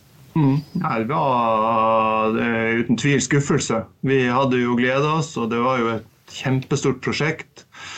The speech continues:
Åpnet nytt område i Barentshavet, eh, ny infrastruktur, masse jobb for leverandørbedrifter, mer, eh, for de samfunnene som er in-,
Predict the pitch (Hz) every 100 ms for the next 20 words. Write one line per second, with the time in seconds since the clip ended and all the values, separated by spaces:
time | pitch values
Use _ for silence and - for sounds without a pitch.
0 | - - 135 135 131 123 139 127 135 131
1 | 127 123 113 120 131 - 135 135 139 139
2 | 143 139 - - - _ 120 117 113 120
3 | 127 131 123 139 - 135 - 139 135 135
4 | 135 131 - 120 127 - 127 127 131 -
5 | 120 117 113 117 123 127 127 131 131 -
6 | 131 127 127 - - - - _ 120 123
7 | 127 120 113 113 113 113 113 110 110 110
8 | 110 110 110 107 - 117 110 107 120 113
9 | 127 131 127 131 123 120 120 120 117